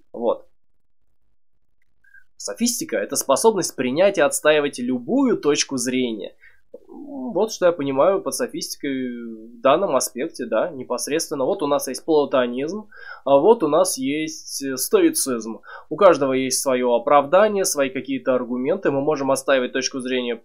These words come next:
платонизма, мы можем отстаивать точку зрения стоицизма. Всё это безразлично.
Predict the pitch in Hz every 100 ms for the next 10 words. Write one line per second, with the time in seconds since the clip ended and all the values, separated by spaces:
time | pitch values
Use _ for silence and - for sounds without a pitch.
0 | - 127 117 117 120 139 208 208 151 147
1 | 135 135 131 131 147 131 120 127 - 120
2 | 135 127 120 - 139 127 123 147 160 202
3 | 208 208 _ _ _ _ _ _ _ _
4 | _ - - 139 165 165 190 160 277 254
5 | 113 76